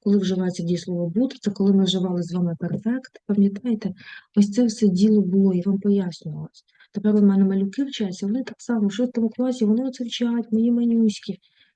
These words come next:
Пам'ятаєте, якщо забули плюсквамперфект і перфект, у нас все на каналі є. Він застряг у пробці на А два на три години, прибувши до Гановеру з запізненням. Тут що робиться?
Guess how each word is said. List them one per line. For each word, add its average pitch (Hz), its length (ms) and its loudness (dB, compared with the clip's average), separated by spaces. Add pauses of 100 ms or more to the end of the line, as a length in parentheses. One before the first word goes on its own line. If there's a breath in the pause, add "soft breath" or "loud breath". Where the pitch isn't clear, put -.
(140)
Пам'ятаєте, 208 600 2
якщо 175 240 -8
забули 185 420 2
плюсквамперфект 190 840 -6
і 202 40 -4
перфект, 247 460 -4
у 185 40 0
нас 185 180 -2
все 214 260 0
на 202 200 4
каналі 190 400 2
є. 156 240 -4 (540 loud breath)
Він 226 320 2
застряг 214 500 -2
у 196 40 0
пробці 208 540 -2
на 190 240 -2
А 202 100 0
два 185 280 -2
на 175 100 0
три 185 160 -6
години, 240 400 2
прибувши 190 480 -4
до 175 100 -6
Гановеру 180 460 -2
з 170 40 -4
запізненням. 180 680 -2 (720 loud breath)
Тут 208 200 -4
що 220 260 -2
робиться? 208 460 -2